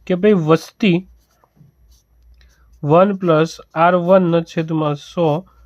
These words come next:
વન પ્લસ આર ટુ, જો બીજી ટકાવારી આપી હોય તો એ.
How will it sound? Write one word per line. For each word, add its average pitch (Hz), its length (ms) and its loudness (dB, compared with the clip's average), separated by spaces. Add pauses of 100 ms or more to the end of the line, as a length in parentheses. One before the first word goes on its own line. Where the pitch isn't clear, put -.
(640)
વન 170 400 2
પ્લસ 170 440 -2
આર 165 340 2
ટુ, 170 180 -2
જો 175 140 0
બીજી 175 280 -2
ટકાવારી 170 580 2
આપી 170 300 -2
હોય 139 240 -2
તો 156 320 -8
એ. 160 240 0